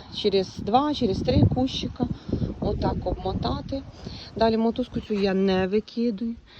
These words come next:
А оця краща, оця плотніша, товстіша, ця теж непогана. Бачите, видержала, нічого не порвалось. Не викидуємо мотузочку. Можна її,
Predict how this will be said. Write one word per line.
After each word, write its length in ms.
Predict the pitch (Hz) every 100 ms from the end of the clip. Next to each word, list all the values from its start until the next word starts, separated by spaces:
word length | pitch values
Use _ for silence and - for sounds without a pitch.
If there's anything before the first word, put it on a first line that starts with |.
| - - - - -
А 200 | 185 190
оця 280 | - 202 202
краща, 520 | - 175 170 - - 170 -
оця 280 | 180 196
плотніша, 800 | 175 170 165 196 240 294 285 233
товстіша, 840 | 190 165 - - 214 233 254 226
ця 140 | 220 233
теж 220 | 208 196
непогана. 480 | 202 190 190 196 202
Бачите, 340 | 214 240 220
видержала, 680 | 180 214 208 220 214 214 214 _ - - - -
нічого 280 | 196 190 208
не 120 | 202
порвалось. 520 | 185 180 175 170 170 -
Не 160 | 220
викидуємо 480 | 202 - 180 175 185
мотузочку. 580 | 180 202 202 - - 285 - - - - - - -
Можна 320 | 214 208 202
її, 460 | 190 185 190 185